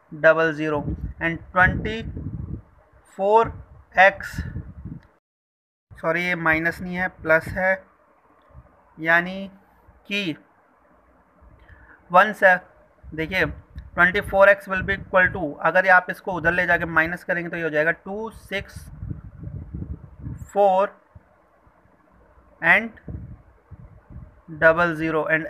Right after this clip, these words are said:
x will be equal to two six four double zero upon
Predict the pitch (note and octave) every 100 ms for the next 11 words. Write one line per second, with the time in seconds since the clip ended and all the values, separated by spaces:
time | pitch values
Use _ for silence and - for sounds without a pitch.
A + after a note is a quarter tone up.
0 | F3 F#3+ - F3+ F3 F3 - D#3+ D#3 F#3+
1 | G#3 _ _ _ - G3 A3+ A3 - G3
2 | - - - - E3+ F#3+ E3 E3 D#3+ D#3+
3 | D#3 E3 F3 G3 - - _ _ _ _
4 | _ _ _ _ _ _ _ _ _ _
5 | - - - F3+ G3